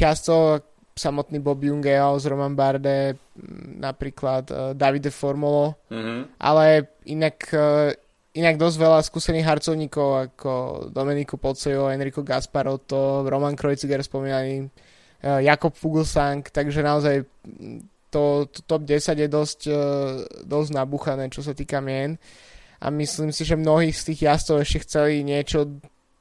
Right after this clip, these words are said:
Speaker 1: ukázať vlastne na záver, na záver tej klasikárskej sezóny. E, možno ešte k tomu Quickstepu, tým už sa možno trocha tak dostávame aj k celkovo nejakému hodnoteniu klasikárskej sezóny.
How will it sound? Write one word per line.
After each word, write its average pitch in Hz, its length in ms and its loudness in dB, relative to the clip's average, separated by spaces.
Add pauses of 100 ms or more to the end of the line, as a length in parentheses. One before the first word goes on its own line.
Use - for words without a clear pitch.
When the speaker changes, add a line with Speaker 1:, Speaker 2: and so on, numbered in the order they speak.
Speaker 1:
ukázať 143 640 0 (100)
vlastne 135 340 -4
na 135 140 0
záver, 139 540 0 (240)
na 131 280 -8
záver 135 280 -4
tej 135 180 -10
klasikárskej - 720 -8
sezóny. 143 540 -6 (640)
E, - 140 -2 (1120)
možno 180 300 4 (260)
ešte - 300 0
k - 200 -6
tomu 180 220 2
Quickstepu, 180 580 0
tým 175 200 2
už 180 100 2
sa 180 80 4
možno 165 240 2
trocha 160 240 0
tak 160 180 0
dostávame 165 460 2
aj 151 120 4
k - 80 -10
celkovo 156 280 0
nejakému 151 400 0
hodnoteniu 151 640 0 (260)
klasikárskej 147 680 -2
sezóny. 156 500 0